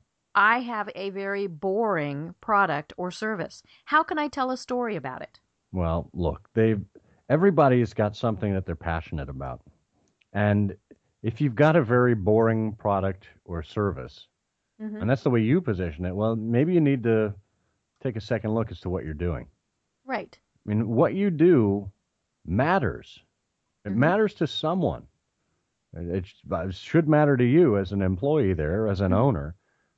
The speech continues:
Speaker 2: but it probably matters a great deal to the people that depend on it.
Speaker 1: Mm-hmm.
Speaker 2: And if you can position it not in terms of describing all of the, uh, all of the features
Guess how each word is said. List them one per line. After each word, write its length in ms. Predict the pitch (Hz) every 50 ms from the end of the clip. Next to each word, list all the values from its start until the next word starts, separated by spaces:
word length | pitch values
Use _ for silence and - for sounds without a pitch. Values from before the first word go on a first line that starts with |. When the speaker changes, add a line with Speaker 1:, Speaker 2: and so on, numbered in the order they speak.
| _ _ -
Speaker 2:
but 240 | - 110 110 - -
it 180 | - 101 92 98
probably 440 | - - 120 143 160 170 160 151 135
matters 340 | 123 120 117 113 113 107 107
a 60 | 104
great 360 | 87 87 101 110 113 113 104
deal 340 | 92 113 135 151 135 107 101 95
to 100 | - 90
the 80 | - -
people 360 | - - 98 92 - 98 98
that 160 | 101 107 107
depend 420 | 135 135 - 143 196 208 196 147
on 160 | 98 76 65 62
it. 120 | - - _ _ _ _ _ _ _ _ _ _ _ -
Speaker 1:
Mm-hmm. 200 | 240 220 226 226 330 - _ _ _ -
Speaker 2:
And 120 | 101 101
if 80 | 101 107
you 120 | 147 190
can 200 | 226 - 214 190
position 480 | 170 - 156 135 151 170 - - 120 110
it 100 | 104 107
not 240 | 92 127 180 262 277 277
in 140 | 190 131
terms 400 | - - 127 127 127 120 113 98
of 220 | 101 98 92 90 82 - _ _ _ _ _ _ _ -
describing 640 | - - - - - 123 117 123 117 113 107 101
all 240 | 101 101 107 113 113
of 120 | 107 92
the, 320 | 95 98 90 90 87 82 82 _ _ _ _ _ _ _ _ _ _ - -
uh, 40 |
all 340 | 90 85 80 73 110 127 131
of 80 | 110 92
the 100 | 85 78
features 840 | - - - - 147 185 196 - - 78 57 - - - - -